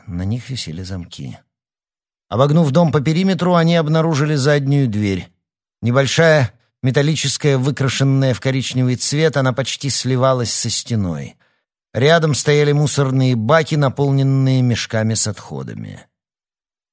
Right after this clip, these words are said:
«Это наверняка вход на кухню», сказал Антон. «Мне уже приходилось бывать в похожих домах. Они все построены одинаково». «Что это ты, интересно, там делал?» спросила Татьяна. «Лучше тебе не знать», тихо ответил парень.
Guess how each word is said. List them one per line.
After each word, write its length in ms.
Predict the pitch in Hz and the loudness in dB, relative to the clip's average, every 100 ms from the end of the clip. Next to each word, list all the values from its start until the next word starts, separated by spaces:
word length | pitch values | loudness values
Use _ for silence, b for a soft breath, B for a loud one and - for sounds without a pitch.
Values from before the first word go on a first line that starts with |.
| _ | _
«Это 200 | 139 143 | -8 0
наверняка 480 | 131 131 120 123 127 | 2 4 2 0 -2
вход 260 | - 135 113 | -4 -6 -4
на 140 | 120 | -4
кухню», 400 | - 110 - 80 | -4 -10 -10 -10
сказал 380 | - 80 73 65 | -10 -10 -8 -8
Антон. 440 | 71 69 65 60 73 | -10 -10 -10 -10 -8
«Мне 200 | 92 104 | -4 -4
уже 160 | 101 | -4
приходилось 560 | 104 101 113 110 98 78 | -6 -6 -4 -4 -4 -6
бывать 280 | 82 82 - | -8 -8 -10
в 40 | |
похожих 400 | 85 - 78 76 | -10 -10 -10 -12
домах. 360 | 85 82 71 - b b b _ | -8 -8 -8 -14 b b b _
Они 140 | 120 110 | -6 -6
все 180 | - 95 | -6 -10
построены 480 | 87 - 82 76 | -10 -8 -8 -6
одинаково». 640 | 71 69 69 58 58 52 - _ _ _ _ _ _ _ _ - | -8 -8 -10 -12 -14 -18 -20 _ _ _ _ _ _ _ _ -20
«Что 380 | - - 95 | -20 -12 -8
это 180 | 101 139 - | -8 -10 -14
ты, 140 | 120 | -10
интересно, 560 | 107 95 92 82 - 104 | -8 -6 -8 -8 -8 -8
там 260 | 85 78 73 | -8 -10 -10
делал?» 400 | 62 67 64 - _ _ _ | -10 -12 -14 -18 _ _ _
спросила 520 | - - 65 - 64 - | -14 -10 -10 -10 -12 -14
Татьяна. 600 | - - 62 55 - - _ _ _ _ _ _ | -14 -12 -12 -12 -14 -18 _ _ _ _ _ _
«Лучше 300 | - 82 - | -16 -14 -12
тебе 200 | - 76 | -12 -10
не 100 | 80 | -10
знать», 400 | 76 67 65 - _ _ _ _ - | -10 -12 -14 -16 _ _ _ _ -18
тихо 320 | 82 - 78 | -14 -12 -12
ответил 380 | 73 73 78 69 | -10 -12 -12 -12
парень. 400 | - 65 65 | -10 -10 -10